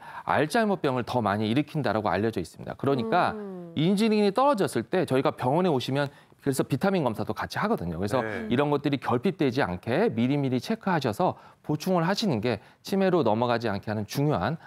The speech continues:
Speaker 1: 방법이라고 생각이 됩니다.
Speaker 2: 음.
Speaker 3: 네,
Speaker 1: 네.
Speaker 3: 자, 그러니까요, 교수님. 지금 앞서 설명드린 이런 경우들을 좀 미리 파악하고 잘 관리하면 치매를 예방할 수 있다라는 말씀이시죠?
Speaker 1: 예, 우선 치매하면 이제 어쩔 수 없는 병하고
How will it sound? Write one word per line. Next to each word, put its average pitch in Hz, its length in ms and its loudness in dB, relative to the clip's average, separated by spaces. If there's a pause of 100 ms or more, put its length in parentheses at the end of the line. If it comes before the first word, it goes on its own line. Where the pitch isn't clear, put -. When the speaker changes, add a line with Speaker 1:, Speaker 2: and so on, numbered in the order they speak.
Speaker 1:
방법이라고 104 640 0
생각이 - 340 0
됩니다. 233 300 -2
Speaker 2:
음. 277 160 -2
Speaker 3:
네, 107 400 0
Speaker 1:
네. 95 80 -4
Speaker 3:
자, 117 240 -4
그러니까요, 135 500 0
교수님. 117 760 -2 (400)
지금 185 220 0
앞서 156 260 2
설명드린 202 500 0
이런 247 460 2
경우들을 175 760 0
좀 135 160 -4
미리 165 480 2 (400)
파악하고 247 840 0 (320)
잘 196 340 0
관리하면 156 520 0
치매를 208 480 -4
예방할 202 380 0
수 - 120 -6
있다라는 113 520 -4
말씀이시죠? 101 680 -6 (340)
Speaker 1:
예, 107 280 2 (240)
우선 175 280 2
치매하면 190 920 2
이제 107 180 -2
어쩔 214 320 0
수 196 140 0
없는 143 320 0
병하고 127 720 0